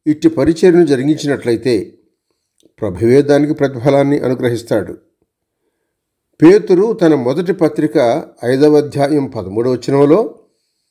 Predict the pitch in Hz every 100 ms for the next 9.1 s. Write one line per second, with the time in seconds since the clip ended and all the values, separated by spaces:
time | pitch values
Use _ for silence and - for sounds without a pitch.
0 | _ _ _ 117 139 185 185 147 165 196
1 | 196 180 180 175 151 156 156 - 170 139
2 | 104 - 143 156 156 147 - 139 117 92
3 | - _ _ _ _ _ _ _ _ _
4 | _ - 120 127 117 127 170 220 - -
5 | _ _ _ - 107 127 190 185 202 131
6 | 117 170 185 175 170 165 160 160 - 131
7 | 151 180 175 175 160 180 143 131 - 170
8 | 165 147 147 151 147 143 139 139 147 208
9 | 240